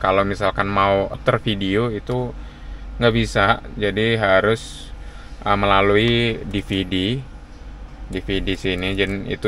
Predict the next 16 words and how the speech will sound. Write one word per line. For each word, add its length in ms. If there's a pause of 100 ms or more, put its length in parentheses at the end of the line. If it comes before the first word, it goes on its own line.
juga 160
udah 240
ketinggalan 560
banget. 400 (400)
Jadi 560
ini 240
juga 240
nggak 320
ada 160
Bluetooth-nya, 720 (160)
sayang 320
banget 320 (160)
ini 320 (480)
Kenwood. 480 (480)
Nah, 240
saya 720